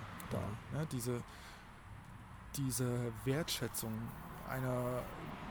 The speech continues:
Speaker 1: bestimmten Modelgeneration, die ist einfach eine andere wie vor,
Speaker 2: Mhm.
Speaker 1: was weiß ich, fünf Jahren, zehn
Speaker 2: Ja.
Speaker 1: Jahren,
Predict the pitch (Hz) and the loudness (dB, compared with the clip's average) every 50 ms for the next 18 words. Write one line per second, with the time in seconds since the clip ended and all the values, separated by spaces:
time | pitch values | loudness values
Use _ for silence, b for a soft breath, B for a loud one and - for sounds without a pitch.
0 | - - - - 143 - 147 143 - - 165 165 180 180 170 147 139 139 135 135 | -6 -6 -4 -6 0 2 2 2 4 6 6 6 6 4 2 2 2 4 4 4
1 | 131 131 131 135 135 135 - - - - - - - - - - 147 139 131 131 | 2 2 0 -2 -2 -4 -4 -6 -6 -6 -8 -8 -8 -8 -6 -2 0 2 4 4
2 | 135 151 151 175 156 131 - 120 117 117 110 110 107 110 - - - - - 117 | 4 4 4 2 2 2 0 0 0 0 0 0 -2 -2 -2 -2 -2 -2 0 0
3 | 110 107 104 104 107 101 - 117 - - 139 131 - - 135 139 127 123 127 143 | 0 0 -2 -2 -4 -6 -6 -6 -4 -4 -4 -4 -4 -2 -2 -2 -2 -2 -2 0
4 | 151 151 139 117 113 104 107 110 113 107 - - 110 113 117 123 120 117 - 113 | 0 0 0 0 -2 -2 -2 -2 -4 -4 -2 0 2 4 4 4 2 0 -2 -6
5 | 110 - - - 127 - - - 131 135 143 135 - - 120 123 143 147 135 123 | -6 -6 -6 -8 -8 -8 -4 -2 0 0 0 -2 -2 -2 -2 0 0 0 -2 -4
6 | - - - - 117 107 120 120 117 113 | -4 -2 0 2 2 2 2 2 0 -2